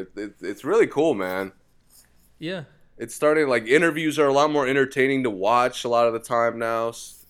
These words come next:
Speaker 1: I, I, I think it's a really cool trend.
Speaker 2: Yeah, and the, I think it's getting more, um,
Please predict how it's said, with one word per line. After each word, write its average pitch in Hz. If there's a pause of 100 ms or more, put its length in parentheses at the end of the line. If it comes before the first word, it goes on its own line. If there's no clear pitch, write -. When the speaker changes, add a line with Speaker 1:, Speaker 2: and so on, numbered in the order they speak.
(160)
Speaker 1:
I, -
I, -
I -
think 135
it's 98
a 101
really 104
cool 95
trend. 90 (800)
Speaker 2:
Yeah, 226
and 202
the, 208
I 202
think 220 (1120)
it's 185
getting 196 (800)
more, 160
um, 139